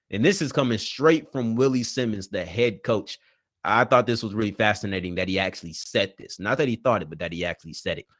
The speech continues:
But first, let me tell you about Built Bar, beca-, because Built Bar is the best protein bar on the market, bar none. Seventeen grams of protein,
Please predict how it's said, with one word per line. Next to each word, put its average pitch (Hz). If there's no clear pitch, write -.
But -
first, 156
let 165
me 220
tell 190
you 165
about 123
Built 113
Bar, 104
beca-, 101
because 104
Built 123
Bar 139
is 117
the 101
best 127
protein 123
bar 110
on 107
the 101
market, 98
bar 117
none. 117
Seventeen 110
grams 95
of -
protein, 113